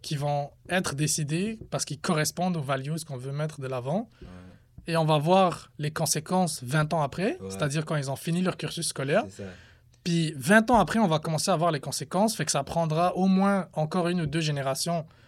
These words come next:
Speaker 1: pour se rendre compte que, « Oh shit, we
Speaker 2: C'est ça.
Speaker 1: fucked up. »
Speaker 2: Ouais.
Speaker 1: Fait que ça prendra encore une autre génération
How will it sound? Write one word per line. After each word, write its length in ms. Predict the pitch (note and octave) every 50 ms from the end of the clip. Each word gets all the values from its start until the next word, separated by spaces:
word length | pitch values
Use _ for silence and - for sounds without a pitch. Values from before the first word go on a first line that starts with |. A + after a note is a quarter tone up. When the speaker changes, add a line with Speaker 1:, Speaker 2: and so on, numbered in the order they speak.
| - _ _ _ _ -
Speaker 1:
pour 160 | D#3+ C#3+ C3
se 80 | -
rendre 160 | D#3 E3+ F3 D#3
compte 240 | - G3 F#3+ E3
que, « 240 | - - D3+ C3+ D3 D3+
Oh 160 | D#3+ D#3+ C#3+
shit, 280 | - - - D#3 D3
we 100 | D3 C#3+
Speaker 2:
C'est 80 | - -
ça. 80 | - D3+
Speaker 1:
fucked 140 | - -
up. » 200 | E3+ E3+ G3+ - -
Speaker 2:
Ouais. 160 | F#2 F#2+ F#2+ F#2+ F2+ - - - - - _ _ _
Speaker 1:
Fait 280 | - - - D3 A#2 G#2+ F#2+
que 60 | -
ça 200 | - - F3+ F#3
prendra 380 | D#3 - E3+ F3 E3 D#3+ F#3+ G3
encore 320 | F#3 E3+ D#3 G#3 G#3 G3
une 140 | F#3 F#3+ G3
autre 100 | F#3 D#3
génération 640 | D#3 D3+ D3+ C#3+ D3+ C#3 - - G3 G3+ F#3+ D#3+